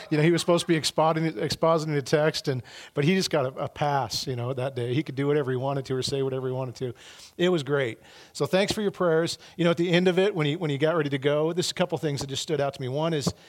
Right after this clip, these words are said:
is they had to help him up on stage just to get to the podium. And I thought, "I hope I finish well like that." You know, I mean, he's running the race to the end. You know, he's gotta be helped up to get there. And then at the <laughs> end,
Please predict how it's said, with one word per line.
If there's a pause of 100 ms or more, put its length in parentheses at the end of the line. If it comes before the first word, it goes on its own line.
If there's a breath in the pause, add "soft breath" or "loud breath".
(220 loud breath)
is
they
had
to
help
him
up
on
stage
just
to
get
to
the
podium. (580 loud breath)
And
I
thought, (420 soft breath)
"I
hope
I
finish
well
like
that."
You
know,
I
mean,
he's
running
the
race
to
the
end.
You
know,
he's
gotta
be
helped
up
to
get
there. (320 loud breath)
And
then
at
the
<laughs>
end,